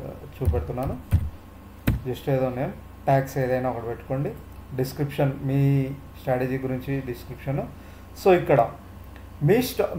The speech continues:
మీ ఈ స్ట్రాటజీలో మీ స్టాక్స్, మీ పోర్ట్‌ఫోలియో స్టాక్స్ ఏమున్నాయో ఇక్కడ మీరు యాడ్ చేసుకోవచ్చు. మీ దగ్గర ఇప్పుడు Nifty టీ బాగా పెర్ఫార్మెన్స్ చేసే స్టాక్స్ ఉంటాయి కదా, మీరు సెలెక్ట్ చేసుకునే స్టాక్స్, అవి ఇక్కడ మీరు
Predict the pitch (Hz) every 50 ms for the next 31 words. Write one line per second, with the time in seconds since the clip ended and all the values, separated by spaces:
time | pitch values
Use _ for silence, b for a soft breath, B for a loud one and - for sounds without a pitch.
0 | 151 156 156 175 196 247 262 - - - 175 190 233 247 247 - - 190 170 156
1 | 147 135 139 143 135 147 220 262 208 165 165 143 - - 156 156 151 151 - -
2 | 147 131 135 151 175 175 - 175 165 151 - - 180 170 160 151 - - 151 135
3 | 131 - - 143 131 123 123 123 120 120 127 160 220 226 - - 147 143 135 127
4 | 139 220 247 B B B B B B B 147 139 131 - - 147 131 - - -
5 | 139 127 - - - 135 120 - - 135 131 135 135 135 135 143 143 139 139 -
6 | 143 135 135 131 131 131 131 B B B B B B B - 139 135 139 - 151
7 | 147 143 151 143 127 117 123 135 147 143 143 143 127 - 147 143 143 143 139 135
8 | 139 139 139 - - 135 127 117 127 - - 139 127 127 131 - 143 135 131 139
9 | 131 135 139 170 202 190 143 135 - - 127 123 120 123 127 123 - - 135 123
10 | - - 160 165 170 - - B B B B B B B - 127 131 127 123 -
11 | 131 127 123 120 139